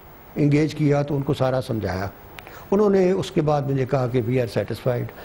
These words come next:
तो इसमें कुछ नहीं है।" और हमने, उसके बाद फिर किसी ने, जो vested interest है, जैसे मैं कह रहा था, उन्होंने फिर इसको उठाया। तो वो उस वक्त शौकत अजीज साहब जो थे, वो finance minister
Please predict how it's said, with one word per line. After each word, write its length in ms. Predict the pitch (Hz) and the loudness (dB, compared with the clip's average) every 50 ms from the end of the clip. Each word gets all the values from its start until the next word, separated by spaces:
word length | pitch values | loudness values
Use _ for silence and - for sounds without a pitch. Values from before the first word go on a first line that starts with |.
| - - - | -14 -6 -2
तो 80 | - 143 | -2 0
इसमें 240 | 135 - 143 131 | 0 0 -2 0
कुछ 240 | - 131 117 - - | 0 -2 -4 -4 -4
नहीं 160 | 104 101 98 | -6 -4 -4
है।" 120 | - 90 - - - - - - - - - | -4 -6 -8 -10 -16 -18 -18 -16 -10 -4 0
और 140 | 135 123 127 | 2 2 2
हमने, 200 | 127 117 110 104 - - - - - - - - - - | 2 0 -2 -4 -6 -10 -18 -20 -18 -18 -16 -8 0 0
उसके 180 | 214 196 - 240 | 0 2 2 2
बाद 260 | 214 240 240 220 - - | 4 4 2 2 2 0
फिर 140 | 254 294 | 0 2
किसी 240 | 226 277 226 - 254 | 2 2 2 2 2
ने, 280 | 214 226 202 175 - - - | 4 4 2 2 0 -4 -6
जो 200 | 202 147 151 160 | -4 0 2 2
vested 400 | 151 151 147 143 - 190 180 160 | 4 4 2 2 2 0 2 2
interest 380 | 165 156 147 160 160 147 - - | 2 0 0 0 0 0 0 -2
है, 140 | 135 127 135 | -4 -2 -2
जैसे 260 | 120 131 113 - 131 | -2 -2 -2 -2 -2
मैं 140 | 127 123 117 | -2 -2 -2
कह 160 | 127 135 135 | -2 -2 -2
रहा 140 | 123 117 110 | -2 -4 -4
था, 200 | - 113 110 - - - - - - - - - - - 180 | -4 -6 -8 -8 -10 -16 -18 -16 -16 -16 -16 -12 -4 2 4
उन्होंने 280 | 185 196 196 190 190 | 4 4 4 4 2
फिर 220 | 170 - 185 208 220 | 2 2 2 2 2
इसको 260 | 190 - - 196 175 | 0 0 2 0 2
उठाया। 400 | 156 135 127 127 120 123 123 117 - - - - - - - - - | 2 2 2 0 0 -2 -4 -6 -10 -16 -20 -20 -20 -20 -12 -4 -2
तो 120 | 196 - 185 | -2 0 2
वो 140 | 143 156 208 | 2 2 2
उस 140 | 185 - | 2 2
वक्त 180 | 180 156 156 165 | 0 2 2 0
शौकत 360 | - - 143 135 135 143 131 | 0 0 -2 0 0 0 -2
अजीज 280 | 131 117 123 139 131 - | 0 0 0 0 0 0
साहब 220 | 143 135 131 123 | 0 0 0 0
जो 120 | 120 120 113 | -2 -4 -2
थे, 220 | - 113 113 117 | -2 -2 -2 0
वो 140 | 117 120 117 | -2 -2 -2
finance 400 | - - 117 113 113 113 107 - | -2 -2 -2 -2 -2 -4 -4 -4
minister 360 | 117 110 107 - - 135 135 | -4 -4 -4 -4 -2 -4 -4